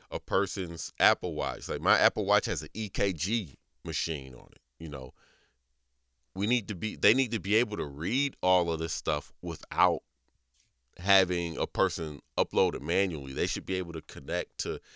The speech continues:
someone's device or have their device sync with their platform or have the customer's device sli-, sync with Teladoc's platform, and then you could get all of these vitals from them.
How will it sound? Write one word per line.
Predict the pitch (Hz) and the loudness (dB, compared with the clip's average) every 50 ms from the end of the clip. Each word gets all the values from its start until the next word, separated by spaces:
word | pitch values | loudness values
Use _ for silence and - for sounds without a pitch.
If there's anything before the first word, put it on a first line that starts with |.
| - - _ | -20 -20 _
someone's | - - 104 90 87 87 85 80 | -6 -4 -2 -2 -2 -2 -6 -6
device | - 80 69 - 85 82 85 87 87 - | -8 -8 -4 0 2 4 4 4 2 0
or | - 78 | -2 -2
have | 82 92 85 82 78 - | 0 2 2 0 0 0
their | - 90 92 95 | 2 2 2 4
device | 85 85 76 - 82 82 82 - | 2 2 4 4 6 6 6 4
sync | - - - 92 95 95 - - | 4 4 2 2 0 -2 -6 -6
with | 87 87 78 73 - - - _ _ | -4 -4 -4 -4 -6 -10 -20 _ _
their | - 107 98 95 | 2 4 4 4
platform | 90 - - 104 107 117 117 - - - - 101 87 85 80 78 78 82 - - - - _ _ _ _ _ _ - - - | 4 2 2 4 6 6 6 4 0 -4 -4 -2 -2 0 -2 -2 -2 -4 -6 -12 -20 -20 _ _ _ _ _ _ -4 2 4
or | 92 87 | 6 6
have | 90 95 95 87 | 6 6 4 4
the | 78 85 | 2 0
customer's | - - - 127 127 - 110 95 95 87 - | -2 0 0 0 0 0 -2 -4 -4 -4 -4
device | - 85 - 98 92 101 90 - - - - | -4 -2 2 2 4 4 4 4 2 2 2
sli-, | 98 104 107 - - | 2 0 -2 0 2
sync | - - 117 117 107 - - | 2 4 4 4 2 0 -4
with | - 87 92 82 - - - - - _ | -4 -2 -2 -2 -2 -6 -16 -20 -12 _
Teladoc's | - 127 113 113 107 98 101 92 87 - - | 2 4 4 6 6 6 6 6 6 4 -2
platform, | - - 120 110 - - - 98 95 87 85 82 82 - - - - - - - | -4 -2 0 0 0 -2 -6 -6 -4 -4 -4 -4 -4 -8 -12 -20 -20 -10 -2 4
and | 104 107 | 6 6
then | 104 92 92 | 6 6 4
you | 107 107 | 2 -2
could | - 82 73 69 | -2 -4 -6 -4
get | 67 95 104 - | 0 2 2 4
all | - 85 85 87 85 82 | 4 4 4 4 4 2
of | 82 76 | 0 -2
these | 76 71 73 - - - | -4 -6 -6 -6 -2 6
vitals | - 92 92 113 120 110 85 57 50 - - - - - _ _ _ _ _ _ _ _ - | 10 10 12 12 10 8 4 0 -6 -8 -12 -12 -12 -14 _ _ _ _ _ _ _ _ -14
from | - - 95 78 76 | -8 -4 -4 -4 -4
them. | 73 69 67 67 | -4 -6 -8 -8